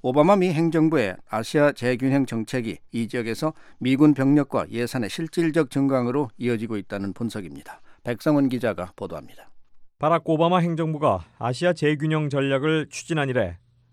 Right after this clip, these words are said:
Speaker 2: 아시아 태평양 지역으로 유입되는 미군 병력과 예산이 꾸준히 늘고 있는 것으로 조사됐습니다. 미군 기관지 성조지가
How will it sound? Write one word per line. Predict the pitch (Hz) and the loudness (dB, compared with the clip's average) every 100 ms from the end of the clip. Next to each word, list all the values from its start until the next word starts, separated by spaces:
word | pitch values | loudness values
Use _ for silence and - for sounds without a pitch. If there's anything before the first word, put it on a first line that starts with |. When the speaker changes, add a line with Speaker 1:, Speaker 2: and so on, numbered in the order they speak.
| _ | _
Speaker 2:
아시아 | 107 110 165 | -10 -6 -4
태평양 | 170 175 180 170 165 151 | -4 -4 -2 -2 -2 -4
지역으로 | - 127 120 156 | -4 -4 0 -2
유입되는 | 156 143 139 135 160 | 0 -2 -2 -4 -2
미군 | 143 135 143 139 | -2 -2 -4 -4
병력과 | 127 117 117 - 143 | -4 -4 -8 -4 -4
예산이 | 117 117 139 120 87 _ _ _ _ | -2 -4 -4 -4 -8 _ _ _ _
꾸준히 | - 165 160 185 | -8 -4 -2 0
늘고 | 131 151 156 165 | 2 2 4 2
있는 | 151 135 | 2 -2
것으로 | 110 98 - 123 | -2 -4 -4 -6
조사됐습니다. | 123 120 117 104 95 113 107 98 - _ _ _ _ _ _ _ _ _ _ | -4 -4 -2 -4 -6 -8 -4 -4 -4 _ _ _ _ _ _ _ _ _ _
미군 | 139 143 180 185 | -4 -2 0 -2
기관지 | 160 165 165 160 180 175 - | -2 -2 0 0 -2 -2 -8
성조지가 | - - 202 185 165 160 120 139 | -20 -8 -4 -2 -2 0 0 0